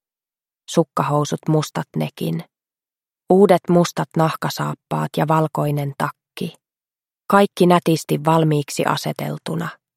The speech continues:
odottaa pukemista. Pelottaa. Puen vaatteet ylleni. En halua lähteä. En tiedä yhtään, mikä minua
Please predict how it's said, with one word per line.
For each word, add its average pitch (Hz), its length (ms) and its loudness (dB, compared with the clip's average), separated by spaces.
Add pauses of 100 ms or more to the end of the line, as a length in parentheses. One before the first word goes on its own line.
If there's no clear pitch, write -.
(140)
odottaa 156 560 2
pukemista. 151 680 -6 (1000)
Pelottaa. 151 760 -4 (1900)
Puen 185 260 6
vaatteet 165 480 2 (140)
ylleni. 139 580 -6 (840)
En 175 120 6
halua 165 540 4
lähteä. 156 580 -6 (840)
En 180 180 6
tiedä 190 320 6
yhtään, 151 520 2
mikä 151 240 0
minua 147 280 0